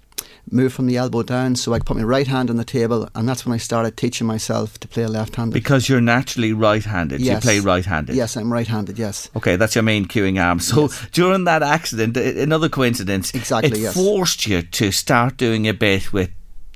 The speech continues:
Speaker 2: the leaning hand, or the leaning arm,
Speaker 1: Yes,
Speaker 2: so to
Speaker 1: well,
Speaker 2: speak.
Speaker 1: if I wanted to play, which I did,
Speaker 2: Yeah.
Speaker 1: uh, uh, I needed to do
Speaker 2: <laughs>
Speaker 1: this. So I probably played three, four hours a day for, I'd say, eight weeks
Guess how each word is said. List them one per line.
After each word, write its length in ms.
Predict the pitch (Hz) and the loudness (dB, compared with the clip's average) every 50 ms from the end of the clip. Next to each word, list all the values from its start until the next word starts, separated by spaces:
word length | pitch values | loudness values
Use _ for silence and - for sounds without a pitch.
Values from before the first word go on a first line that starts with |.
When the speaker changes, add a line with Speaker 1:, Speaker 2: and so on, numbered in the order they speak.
| - - - - | -14 -14 -12 -2
Speaker 2:
the 140 | 120 117 120 | 0 2 4
leaning 360 | 120 131 139 131 110 98 95 | 6 6 4 4 2 0 0
hand, 420 | 107 104 90 78 67 64 65 80 - | 0 0 0 0 -2 -4 -6 -4 -4
or 60 | - | -2
the 100 | 90 90 95 | 0 2 2
leaning 260 | 110 113 104 101 101 | 2 2 2 2 0
arm, 240 | 92 78 76 69 - | 0 0 0 2 2
Speaker 1:
Yes, 200 | 139 127 - - | 2 2 2 0
Speaker 2:
so 40 | - | 0
to 40 | 127 | 0
Speaker 1:
well, 60 | 143 151 | 0 0
Speaker 2:
speak. 100 | 135 - | 0 -2
Speaker 1:
if 120 | 139 - 160 | -2 0 2
I 60 | 147 | 2
wanted 260 | 151 165 175 165 151 | 2 2 0 0 -2
to 80 | 139 123 | -4 -4
play, 340 | - - 151 151 139 127 | -2 0 2 2 2 2
which 160 | 117 110 - - | 0 0 0 0
I 80 | 123 | 0
did, 380 | 120 107 143 135 117 120 120 - | 2 2 2 2 2 0 2 4
Speaker 2:
Yeah. 320 | 160 160 147 151 143 135 | 4 6 6 6 4 4
Speaker 1:
uh, 200 | 139 139 - - | 2 0 0 0
uh, 220 | 131 131 123 123 - | 0 0 0 0 0
I 120 | - 131 | 2 2
needed 260 | 127 135 131 135 127 | 4 4 2 0 -2
to 140 | - - 127 | -2 -2 0
do 120 | 113 123 | 2 2
Speaker 2:
<laughs> 0 | |
Speaker 1:
this. 320 | 113 107 101 139 127 147 - - | 2 2 0 0 0 -2 -2 -4
So 280 | - - - 127 123 117 - - - - - | -2 0 2 2 2 2 0 -4 -4 -4 -2
I 100 | - 139 | -2 0
probably 320 | 135 - 160 165 151 160 143 | 2 2 2 2 2 2 0
played 400 | - - 147 139 135 131 123 120 | -2 -2 0 2 2 2 0 0
three, 240 | - - 151 143 | 0 0 0 0
four 260 | 135 - - 131 123 123 | 0 0 0 2 2 4
hours 260 | 123 120 123 120 120 | 4 2 2 0 -2
a 40 | 120 | -2
day 280 | 104 127 120 120 117 113 | -2 0 0 0 0 -2
for, 560 | - - - 117 113 113 110 110 110 113 107 - - - | -2 -2 0 2 2 2 2 2 0 0 -2 -6 -10 -6
I'd 160 | - 120 131 - | -6 -4 -2 0
say, 280 | - - 131 123 - - | 2 2 2 2 2 0
eight 160 | 123 123 117 | 0 0 0
weeks 480 | 107 113 107 - - - - - - | 0 -4 -6 -6 -6 -8 -8 -8 -10